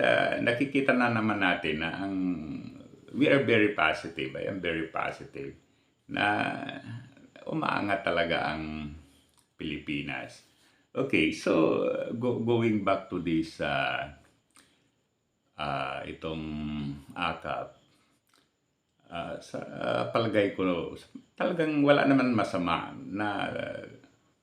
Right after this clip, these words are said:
kung ang government ay mag-, ah, magtatatag ng mga programs para matulungan ang mga, mga, mga mamayan, lalong-lalo na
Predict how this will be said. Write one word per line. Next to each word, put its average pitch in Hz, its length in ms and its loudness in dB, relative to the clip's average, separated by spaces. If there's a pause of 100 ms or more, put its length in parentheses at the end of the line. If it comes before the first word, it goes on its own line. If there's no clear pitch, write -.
(800)
kung 95 240 2
ang 95 400 2
government 87 760 2
ay 87 240 0
mag-, 85 380 0
ah, 80 680 0 (140)
magtatatag 80 880 -4 (960)
ng 87 240 -4
mga 82 320 -2
programs 80 560 -4
para 139 480 0
matulungan 101 880 2
ang 85 160 -4
mga, 80 300 -4 (1700)
mga, 92 240 2 (160)
mga 92 320 2
mamayan, 90 560 2
lalong-lalo 104 800 4
na 73 400 -4